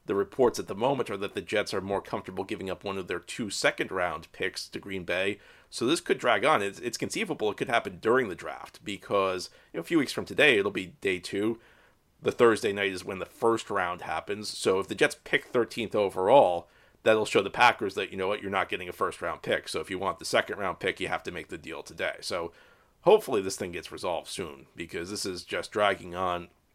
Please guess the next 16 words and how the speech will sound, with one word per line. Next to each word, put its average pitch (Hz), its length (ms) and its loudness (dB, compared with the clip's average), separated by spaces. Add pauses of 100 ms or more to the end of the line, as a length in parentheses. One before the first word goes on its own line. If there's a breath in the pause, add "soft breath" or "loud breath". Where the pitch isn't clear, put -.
(240)
It 85 240 -4 (120)
did 135 160 0
not 113 220 0
need 113 140 -4
to 110 80 -8
get 110 160 0
to 117 80 -6
this 101 160 0
point, 101 420 -2
but 87 240 -2
unfortunately 92 680 -2
the 92 100 -6
Jets 98 260 -2
and 90 80 -8
the 85 60 -8
Packers 90 640 0